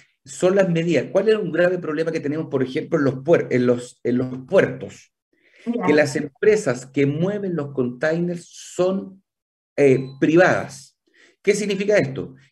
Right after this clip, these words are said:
Speaker 1: Que no hay mucha presencia del Estado, no sé si será una garantía o no que el Estado esté metido ahí, o sea, hay que ser honesto también, pero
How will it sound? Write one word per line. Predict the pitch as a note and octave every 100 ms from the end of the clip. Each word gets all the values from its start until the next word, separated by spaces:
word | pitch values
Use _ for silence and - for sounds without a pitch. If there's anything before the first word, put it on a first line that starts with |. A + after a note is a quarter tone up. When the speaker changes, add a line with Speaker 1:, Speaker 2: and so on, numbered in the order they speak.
| _
Speaker 1:
Que | E3
no | E3+
hay | G#3 A3+
mucha | G3 F#3 F#3 F3
presencia | D#3 C#3 E3 D#3 D3+
del | B2 G#2+
Estado, | F#2+ - _ G#3+ G#3+ A#2+ A#2 -
no |
sé | F#2 A#2
si |
será | A2+ G#2+
una | A2+ A2
garantía | G2+ F2+ F#2 B2 A2+
o |
no | A2+ C3+
que |
el | G#2+
Estado | - A#2+ A#2
esté | A2
metido | A2 B2 D#3
ahí, | C#3+ G2
o |
sea, | G2
hay | G#2+
que | -
ser | A2+
honesto | B2+ D3 D#3
también, | F#3 F3+ G2 - - - _ -
pero | C#3 C3+